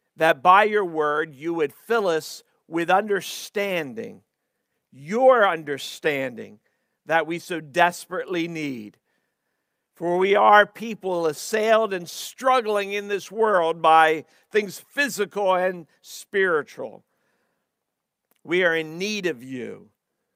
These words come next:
And so we ask that your grace would abound to us, specifically as each one needs, in how we praise you that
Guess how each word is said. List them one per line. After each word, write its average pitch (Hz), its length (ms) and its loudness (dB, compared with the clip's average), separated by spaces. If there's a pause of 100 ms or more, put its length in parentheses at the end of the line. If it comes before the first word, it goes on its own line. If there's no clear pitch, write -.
(340)
And 135 100 -18
so 196 160 -6
we 190 140 0
ask 185 360 4
that 180 140 -10
your 185 140 -4
grace 185 500 -2
would 175 160 -4
abound 160 600 0
to 147 240 -8
us, 117 540 -4 (400)
specifically 190 1200 -2
as 170 320 0
each 294 320 -10
one 214 400 0
needs, 156 680 -10 (720)
in 147 120 -18
how 170 260 2
we 160 160 -6
praise 170 520 -6
you 131 240 -14
that 135 340 -2